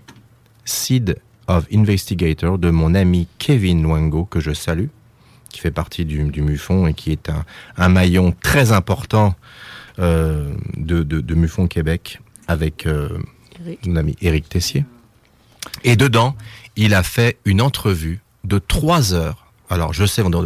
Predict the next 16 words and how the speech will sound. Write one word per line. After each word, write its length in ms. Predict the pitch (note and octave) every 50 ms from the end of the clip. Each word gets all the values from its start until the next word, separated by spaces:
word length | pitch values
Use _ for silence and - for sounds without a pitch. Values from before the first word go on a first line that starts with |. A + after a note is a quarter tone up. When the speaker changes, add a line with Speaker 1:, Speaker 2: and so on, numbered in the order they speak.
| - _
Speaker 1:
Oh, 340 | - G#3 B3 G3 F3+ - - -
trois 320 | - - B2+ B2+ B2+ A#2+ B2+
heures », 200 | A#2+ D#2+ - - -
mais 140 | - F#2 F#2
ça 160 | F2+ - G2+
vaut 120 | F#2+ F#2+ F#2+
vraiment 220 | F#2 A#2+ A#2+ A2+
le 60 | A2
coup 120 | G2+ - A#2+
de 60 | G2+
le 60 | F#2+
voir 120 | F2+ F#2+ F2
en 60 | E2
plusieurs 300 | - F#2 E2+ F2 E2 -
fois. 200 | - - A2 A#2+ - - - - - - - - - - - - - _ _ -
Michael, 720 | - G2+ A#2 B2 C3 C3 B2 - B2+ A#2 A2+ B2 C#3 E3 D#3+